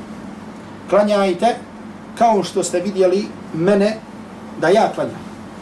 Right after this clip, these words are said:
Poslanik, sallallahu alaihi wa sallam, govorio šta? „Klanjajte kako ste vidjeli mene da ja klanjam.” Zatim,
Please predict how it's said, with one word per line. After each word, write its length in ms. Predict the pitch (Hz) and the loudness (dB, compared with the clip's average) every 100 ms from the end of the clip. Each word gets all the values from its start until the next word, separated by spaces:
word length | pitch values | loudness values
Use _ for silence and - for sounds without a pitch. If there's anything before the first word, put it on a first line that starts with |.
| - - - _ _ _ _ _ _ - | -16 -16 -18 _ _ _ _ _ _ -6
Poslanik, 320 | 175 202 175 | -2 0 0
sallallahu 500 | 180 175 180 190 170 | 2 2 4 4 4
alaihi 260 | 175 180 | 2 2
wa 60 | 165 | 0
sallam, 340 | 165 202 170 | 0 0 0
govorio 300 | 165 190 180 | 2 2 2
šta? 260 | 156 220 269 - - - - - - | 2 2 2 -2 -14 -14 -14 -14 -6
„Klanjajte 680 | - 226 226 214 208 190 220 226 - - | 2 2 4 4 2 0 -4 -4 -8 -4
kako 200 | 170 - | -2 -2
ste 160 | 175 | -2
vidjeli 320 | 180 190 180 | 0 2 2
mene 280 | 180 202 196 - - - - - | 4 4 2 -4 -14 -16 -6 2
da 60 | |
ja 200 | 165 175 - | 4 4 0
klanjam.” 220 | 165 - - - - - - - - - 139 | -6 -8 -14 -18 -16 -16 -16 -16 -16 -10 2
Zatim, 480 | 233 277 254 240 | 2 4 2 0